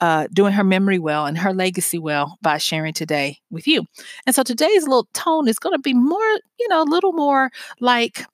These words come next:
the big mamas of, uh, my, my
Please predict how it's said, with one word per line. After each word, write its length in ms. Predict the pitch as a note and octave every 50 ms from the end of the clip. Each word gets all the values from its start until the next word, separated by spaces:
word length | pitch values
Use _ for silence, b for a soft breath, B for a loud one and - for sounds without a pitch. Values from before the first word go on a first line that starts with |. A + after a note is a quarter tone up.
| _ -
the 200 | G3 A#3 A#3 G#3+
big 320 | F#3 F3 A#3+ B3+ B3 -
mamas 720 | G#3 G3 G3 F3+ E3+ D#3+ D3+ C#3+ C#3+ D#3 D3+ - - - - - -
of, 400 | F#3 F#3 F3 E3+ E3+ E3+ D#3+ - -
uh, 340 | F3 E3+ E3 D#3+ D#3 D#3 D#3 - _ - -
my, 280 | F3 F3+ F3+ E3+ E3 - -
my 340 | F3 F3 E3 E3 D#3+ D#3